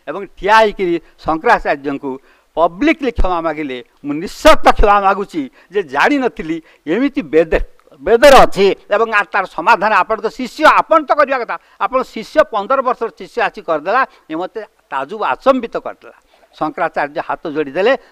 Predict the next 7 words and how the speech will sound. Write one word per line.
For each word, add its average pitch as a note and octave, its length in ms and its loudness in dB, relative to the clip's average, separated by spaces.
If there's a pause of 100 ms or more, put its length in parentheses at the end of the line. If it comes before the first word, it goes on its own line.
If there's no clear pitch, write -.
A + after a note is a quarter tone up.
(120)
ତାପରେ, F#3+ 340 0 (260)
ଏ, F3+ 80 -12
କାର୍ଜୁ F#3+ 460 -2
ହାତ F#3+ 200 2
ଯୋଡ଼ିଦେଲେ, A#3 420 2 (300)
ପଚାରିଲେ, G#3 460 2 (320)
"How F3 180 0